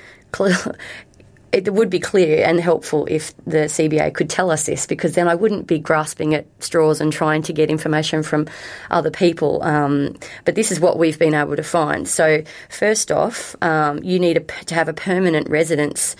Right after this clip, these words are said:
um, to open an account in the U K. We've had plenty of listeners come forward saying,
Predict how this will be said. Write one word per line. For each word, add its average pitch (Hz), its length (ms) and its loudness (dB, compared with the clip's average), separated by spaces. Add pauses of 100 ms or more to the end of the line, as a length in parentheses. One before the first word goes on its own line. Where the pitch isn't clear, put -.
(440)
um, 143 260 0
to - 160 -2
open 160 240 0
an 147 100 2
account 147 380 -2
in 160 160 2
the 147 80 2
U 147 200 -2
K. - 400 -4 (760)
We've 175 120 2
had 156 160 0
plenty 180 260 4
of 160 100 2
listeners 160 360 -2
come 151 180 -2
forward 156 360 2
saying, 151 360 0